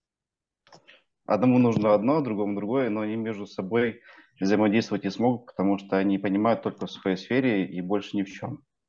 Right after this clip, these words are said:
Это довольно странно. Это как в продажах не разбираться в продукте.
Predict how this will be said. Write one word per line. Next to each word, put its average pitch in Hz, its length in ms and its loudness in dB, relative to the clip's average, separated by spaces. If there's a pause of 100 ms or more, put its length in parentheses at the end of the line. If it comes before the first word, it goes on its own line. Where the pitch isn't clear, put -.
(1040)
Это 101 440 0
довольно 110 380 4
странно. 107 320 0
Это 90 160 -4
как - 180 -2
в - 40 -20
продажах 123 440 2
не - 60 0
разбираться 196 480 -2
в - 40 -20
продукте. 90 500 -8